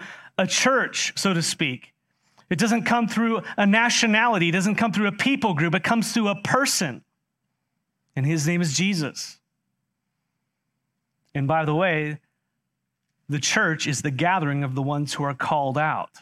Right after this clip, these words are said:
That's what it's supposed to be, of every tongue, tribe, and nation, praise God. Amen? Those are his people. "My sheep hear my voice. They believe in me. They received me.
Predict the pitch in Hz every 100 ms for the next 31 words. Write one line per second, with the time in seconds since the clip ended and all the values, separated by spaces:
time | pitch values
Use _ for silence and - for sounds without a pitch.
0 | _ - 135 143 131 - 147 131 - 131
1 | 151 123 120 - 170 147 143 127 - 156
2 | 156 151 139 - 151 135 127 123 139 151
3 | - 117 - 113 113 - 107 113 127 135
4 | 156 202 - _ _ _ _ _ _ _
5 | _ _ _ _ _ _ _ _ _ _
6 | _ _ _ _ _ _ _ _ _ _
7 | _ _ - 175 170 156 120 - 143 131
8 | 107 104 _ _ _ _ _ _ _ 147
9 | 156 175 - 156 135 - - 151 143 127
10 | 120 127 117 117 - - _ _ _ _
11 | _ _ _ _ _ _ _ 160 147 143
12 | 143 156 160 143 117 113 120 - 143 139
13 | 135 - 151 143 127 117 117 123